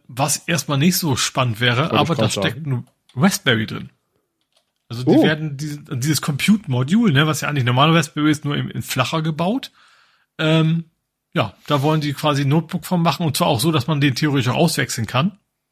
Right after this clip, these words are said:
Speaker 1: Das
Speaker 2: Mhm.
Speaker 1: heißt, irgendwann, wenn Raspberry fünf rauskommt oder was, dann schmeißt man den einen raus, packt den neuen wieder rein. Ähm, Preis und wann das genau kommt,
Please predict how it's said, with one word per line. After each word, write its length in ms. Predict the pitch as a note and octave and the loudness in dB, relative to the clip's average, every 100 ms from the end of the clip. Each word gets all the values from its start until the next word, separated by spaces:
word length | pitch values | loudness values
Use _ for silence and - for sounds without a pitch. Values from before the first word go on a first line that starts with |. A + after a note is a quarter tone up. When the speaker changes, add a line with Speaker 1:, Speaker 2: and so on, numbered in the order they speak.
| _ _ _ _ _ _ | _ _ _ _ _ _
Speaker 1:
Das 100 | A#2+ | -4
Speaker 2:
Mhm. 40 | C3 | -2
Speaker 1:
heißt, 460 | B2+ F#2+ G2 - - - _ | -2 -2 -4 -6 -12 -20 _
irgendwann, 800 | E3 D#3 C#3+ B2+ C3+ B2+ B2 A2+ | 2 2 4 4 4 2 0 0
wenn 160 | C3+ B2 | 0 2
Raspberry 500 | B2 B2 B2 A#2 G#2+ - | 2 2 0 0 -2 -6
fünf 400 | - D#3 D#3 C#3+ | -2 0 0 0
rauskommt 480 | D#3 - E3 D3 | -2 -2 -6 -4
oder 100 | D#3+ | -2
was, 180 | D3 D3 | 0 0
dann 280 | C#3+ B2+ B2 _ | -2 -4 -6 _
schmeißt 360 | - C#3 B2+ | -6 -4 -2
man 60 | C3 | -2
den 120 | C3 | 0
einen 160 | C3+ B2 | 0 2
raus, 260 | B2+ B2+ | 2 0
packt 200 | - - | -4 -8
den 40 | B2+ | -2
neuen 160 | A#2+ | -2
wieder 140 | A2 A2 | 0 0
rein. 300 | A2+ F3 G#3+ _ _ _ _ _ _ - | 2 2 0 _ _ _ _ _ _ -4
Ähm, 360 | C3+ C#3+ C3+ - | 0 0 0 -2
Preis 400 | C#3+ E3+ A3 - | 2 4 4 2
und 260 | F3+ C#3+ | 0 2
wann 140 | E3+ G3+ | 2 4
das 180 | F#3 | 0
genau 220 | - E3 F3 | 0 -2 0
kommt, 360 | F3+ D#3+ - | 0 -2 -4